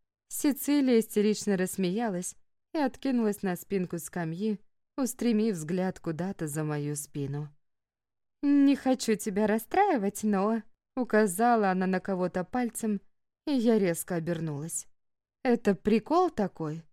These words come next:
Они что, все сговорились?" Прямо под одной из деревянных люстр заведения в мягком свете свечей стоял красивый брюнет и явно кого-то высматривал.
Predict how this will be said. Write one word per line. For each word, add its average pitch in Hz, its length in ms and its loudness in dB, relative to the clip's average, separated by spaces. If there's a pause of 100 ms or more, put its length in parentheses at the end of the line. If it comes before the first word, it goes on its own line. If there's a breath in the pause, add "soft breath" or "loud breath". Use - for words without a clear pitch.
(300)
Они 254 220 4
что, 185 260 0
все 190 220 0
сговорились?" 277 760 2 (200)
Прямо 262 420 4
под 196 200 0
одной 196 440 2
из 170 60 -2
деревянных 175 680 -2
люстр 151 420 -4
заведения 160 840 -4 (440)
в 247 180 0
мягком 254 480 0
свете 180 540 -4
свечей 147 580 -6
стоял 151 480 -6
красивый 143 680 -6
брюнет 139 640 -6 (580)
и 320 40 -2
явно 247 580 2
кого-то 156 540 -4
высматривал. 147 800 -8